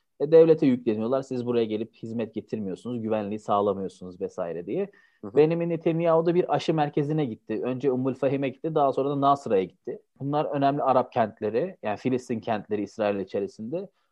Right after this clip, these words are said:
Speaker 1: Burada işte tabii Nasra'da protestolarla karşılandı. Arap Ortak Listesi Partisi'nin, e, milletvekilleri de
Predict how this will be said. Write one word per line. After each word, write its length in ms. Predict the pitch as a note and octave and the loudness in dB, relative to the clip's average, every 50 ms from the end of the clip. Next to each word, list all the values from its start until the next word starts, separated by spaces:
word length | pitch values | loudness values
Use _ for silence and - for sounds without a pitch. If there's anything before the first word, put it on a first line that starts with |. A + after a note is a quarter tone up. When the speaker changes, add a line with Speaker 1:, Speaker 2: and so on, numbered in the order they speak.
| _ _ - | _ _ 0
Speaker 1:
Burada 520 | F3 F3 D3 B2 C#3+ E3+ F#3+ F#3+ D3 - | 4 4 4 6 6 6 4 4 2 -2
işte 500 | B2 - - - E3+ D#3+ D#3 D3+ - - - | -8 -12 -6 4 6 6 6 6 4 2 0
tabii 220 | D#3 C3+ C3+ C3+ C3+ | 0 2 2 4 4
Nasra'da 520 | C#3 C#3 C3 C3+ - A#2+ C3 D3 D#3+ D#3+ | 4 4 4 2 2 0 2 2 0 0
protestolarla 680 | - C3 B2 - C3+ B2 - C3 B2+ B2+ B2 A2 G#2 - | 2 0 2 2 0 -2 2 4 6 6 6 4 2 0
karşılandı. 720 | - G2 F#2 - - G2+ F#2 F#2 F#2+ G2 B2 D#3 F#3 _ - | 0 -2 -2 -2 -6 -8 -8 -8 -8 -8 -10 -10 -12 _ -6
Arap 320 | - - A2+ C#3+ C#3+ C#3+ C#3 | 2 4 6 6 6 6 6
Ortak 400 | C3 B2 B2+ - C#3 C3+ - B2+ | 6 6 6 4 0 0 0 -4
Listesi 640 | A#2+ - - C3 B2 B2 - B2+ B2+ B2 B2 B2 - | -6 -4 -2 -2 -2 -2 -2 -2 0 0 0 0 2
Partisi'nin, 720 | C3+ A#2+ A#2 A2 - A2+ - - B2 A#2+ A#2+ A#2+ A#2+ A#2 A#2 | 2 2 2 2 0 -12 -10 -8 -6 -4 -4 -4 -4 -6 -8
e, 160 | - G#2+ G#2 G#2 | -6 -6 -6 -4
milletvekilleri 920 | G#2+ A2+ A2+ A#2 B2 A#2+ A#2+ A2+ A2+ - - A#2+ A2+ A2 A2 G#2+ A#2 A2 | -4 -4 -2 -2 -2 -2 -2 -4 -6 -4 -2 -2 0 2 2 2 2 4
de 200 | G2+ G2 F#2+ - | 4 4 2 2